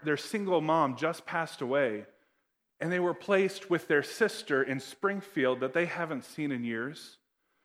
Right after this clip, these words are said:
in a small apartment complex, just a week prior. They're thrown into this room with a bunch of other kids they don't know,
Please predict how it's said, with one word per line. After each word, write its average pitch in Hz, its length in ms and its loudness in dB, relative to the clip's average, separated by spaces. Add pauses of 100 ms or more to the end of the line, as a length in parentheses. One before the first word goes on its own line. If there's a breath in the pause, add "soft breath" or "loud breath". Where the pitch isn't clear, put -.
(180)
in 147 120 -2
a 143 40 0
small 175 400 -2
apartment 156 500 -2
complex, 107 680 -8 (1200)
just 147 200 -8
a 156 40 2
week 165 300 0
prior. 143 420 -6 (880)
They're 151 120 -10
thrown 180 420 -2
into 180 180 -4
this 135 260 -6
room 143 420 -2 (520 soft breath)
with 156 140 -2
a 165 60 0
bunch 180 280 2
of 165 80 0
other 151 200 0
kids 147 340 -6
they 135 120 2
don't 123 220 -2
know, 123 360 -2